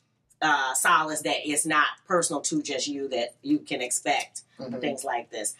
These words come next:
Speaker 1: Um, the other thing, the second thing for me is that I didn't see it coming.
Speaker 2: Okay.
Speaker 1: So the way, and what it was, was a, a, a quote unquote friend of ours, uh, you know, not maybe a close friend, but someone who can, we considered a friend. Uh,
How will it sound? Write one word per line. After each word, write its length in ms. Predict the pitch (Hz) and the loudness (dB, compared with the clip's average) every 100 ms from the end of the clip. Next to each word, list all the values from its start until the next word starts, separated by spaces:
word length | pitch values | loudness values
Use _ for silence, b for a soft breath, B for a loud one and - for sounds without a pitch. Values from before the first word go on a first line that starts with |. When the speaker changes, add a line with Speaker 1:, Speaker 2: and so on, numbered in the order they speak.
| b | b
Speaker 1:
Um, 320 | - 202 196 | 6 8 8
the 60 | 190 | 6
other 220 | 226 233 | 4 4
thing, 340 | 240 226 220 - | 4 4 4 -2
the 160 | 175 196 | 0 2
second 260 | 254 233 | 4 2
thing 180 | 233 208 | 2 0
for 140 | 202 190 | 0 2
me 320 | 233 254 233 | 4 4 6
is 280 | 180 170 165 | 6 6 6
that 180 | 170 160 | 2 2
I 60 | 156 | 2
didn't 180 | 165 170 | 2 0
see 180 | 165 147 | 0 -4
it 80 | |
coming. 580 | - 175 170 185 202 233 - | -4 -2 0 0 -2 -8 -4
Speaker 2:
Okay. 280 | 202 208 180 - _ | -2 0 -2 -4 _
Speaker 1:
So 400 | - 208 180 175 | 0 6 6 6
the 160 | 165 175 | 4 2
way, 540 | 160 175 202 202 202 | 2 4 6 6 6
and 80 | 220 | 6
what 140 | 233 262 | 6 6
it 80 | 277 | 6
was, 300 | 254 196 190 | 6 6 4
was 180 | 185 180 | 0 2
a, 180 | 180 190 - | 4 4 2
a, 200 | 170 - - | 2 2 0
a 80 | |
quote 240 | - 233 226 | 0 4 4
unquote 440 | 220 233 208 175 - | 4 2 2 2 0
friend 340 | 214 240 247 | 4 4 4
of 80 | 240 | 4
ours, 560 | 240 226 233 233 226 | 4 6 4 2 -2
uh, 120 | 170 160 | -6 -4
you 160 | 202 | -2
know, 260 | 196 160 160 175 | 0 2 2 0
not 280 | 190 202 | 2 2
maybe 220 | 185 185 170 | 2 -2 -2
a 60 | |
close 320 | - 202 196 | 0 0 0
friend, 240 | - 180 156 | 2 0 2
but 260 | 156 - - _ _ - | 2 0 -4 _ _ -6
someone 400 | - 196 180 180 | 0 2 4 4
who 160 | 185 | 0
can, 140 | 160 - 156 | -2 -8 0
we 160 | 175 | 0
considered 400 | 170 147 214 202 | 2 -2 0 0
a 60 | 160 | -2
friend. 420 | - 139 123 120 - _ _ _ - | -2 -2 -2 -4 -8 _ _ _ 2
Uh, 500 | 160 156 151 151 | 2 4 2 -2